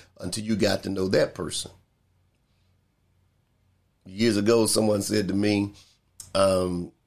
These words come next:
we were traveling, when I was traveling with my uncle, they said, uh, they, we, we had some time that all of us was together, and we were just, you know, talking and whatever. <laughs> And they said, they said, "When I met you, I just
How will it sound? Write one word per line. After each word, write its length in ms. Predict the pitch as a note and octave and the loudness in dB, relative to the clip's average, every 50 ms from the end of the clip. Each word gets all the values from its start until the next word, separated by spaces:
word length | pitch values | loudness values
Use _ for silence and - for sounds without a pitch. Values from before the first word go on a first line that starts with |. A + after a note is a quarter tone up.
| _ _ _ _ _ _ _ _ - - - _ _ | _ _ _ _ _ _ _ _ -20 -20 -20 _ _
we 200 | - - G#2+ G#2 | -8 -4 -2 -2
were 100 | F#2+ F#2+ | -2 -2
traveling, 600 | E2 - A2+ G#2+ A2 A2 G2+ G2 G2 F#2+ F#2+ F#2 - - _ _ _ _ _ | 0 2 2 4 4 2 2 0 0 -2 -4 -4 -8 -14 _ _ _ _ _
when 140 | - F#2 F#2+ | -8 -2 0
I 60 | F#2+ | 0
was 100 | F#2+ F#2 | 0 2
traveling 240 | - A#2 G#2 G2 F#2 | 2 2 2 4 4
with 100 | F#2+ G2 | 4 4
my 60 | G#2 | 4
uncle, 360 | A2 F#2 - F#2 F2+ F#2+ G2 - - _ _ _ _ | 4 2 0 -2 -4 -4 -6 -10 -18 _ _ _ _
they 140 | - F#2+ G2 | -8 -4 -2
said, 420 | F#2+ - G2+ G2+ G2 F#2+ F#2 - - - | -2 0 2 2 2 0 0 -2 -4 -2
uh, 220 | F2+ F2 D#2 E2 - - - _ - - | 0 0 0 -2 -4 -8 -14 _ -16 -4
they, 180 | G2+ A2 A2 | -2 -2 0
we, 320 | - G#2 G2+ A2 B2 A#2+ A2 | 0 0 0 2 2 2 0
we 260 | - - A2 A#2 B2 | 0 -2 0 2 4
had 180 | A#2+ A2 F#2+ - | 4 4 2 0
some 300 | - F#2 F#2 F2+ F2+ - _ _ _ _ _ _ _ _ | -2 -4 -4 -6 -8 -10 _ _ _ _ _ _ _ _
time 340 | - A#2+ A#2+ A#2+ A#2 A2 G2 | 0 2 4 4 4 4 4
that 120 | G2+ F#2 | 4 4
all 180 | G#2 A2+ A2+ A2 | 6 6 6 6
of 140 | G#2 G2+ A2 | 4 4 2
us 140 | A2 G#2+ | 2 2
was 160 | G2+ G2 F#2+ - | 0 -2 -4 -4
together, 280 | - F2+ G#2+ G#2+ G#2+ | -2 0 2 4 4
and 80 | G2+ G2 | 4 2
we 100 | G2+ A2 | 2 0
were 60 | G#2 | 0
just, 360 | F#2 G2 G2+ G2 - - - - - - _ _ _ - | 0 -2 -2 -2 -2 -6 -10 -14 -20 -20 _ _ _ -4
you 100 | A2 A2 | -2 0
know, 160 | G2+ F#2 F#2+ | 2 2 2
talking 480 | G2+ - - A2+ G2+ - - - G#2+ G#2+ | 0 0 0 2 2 2 0 0 0 2
and 200 | G#2 G2+ G2+ G2+ | 2 2 2 2
whatever. 400 | G#2 G2 G#2+ G#2 G2+ F#2+ G2 G2+ - - _ _ - - - - | 2 2 2 2 2 0 -2 -6 -8 -12 _ _ -18 -16 -6 0
<laughs> 680 | - - - - - - - - - - _ _ _ - | 2 2 2 2 0 -4 -14 -20 -20 -20 _ _ _ 4
And 200 | C3+ D#3 E3+ - | 4 6 6 4
they 160 | - G#3 - | 4 4 4
said, 680 | - - - C#3+ - - - - C3 C#3+ C#3 - - - - - _ _ _ _ _ _ | 4 2 0 0 -2 -2 2 4 4 6 4 4 0 -4 -12 -20 _ _ _ _ _ _
they 120 | - E3+ E3+ | -2 0 0
said, 500 | E3 - C#3+ C#3 C3 B2 A#2 G#2+ - - - _ _ _ _ _ _ _ _ _ _ _ _ _ | 2 2 4 4 6 6 6 4 2 -2 -10 _ _ _ _ _ _ _ _ _ _ _ _ _
"When 220 | - B2 C3+ C#3+ | -2 2 4 4
I 100 | F#3+ G3+ | 6 4
met 340 | F#3 - F2+ F2 E2+ - - | 4 4 4 4 4 2 2
you, 320 | D#2+ D#2+ D#2 D#2 D#2+ - - | 2 4 4 2 2 0 -2
I 160 | - - F#3+ | 0 2 2
just 360 | E3+ C#3 C#3 - - - - | 2 2 0 0 0 0 -4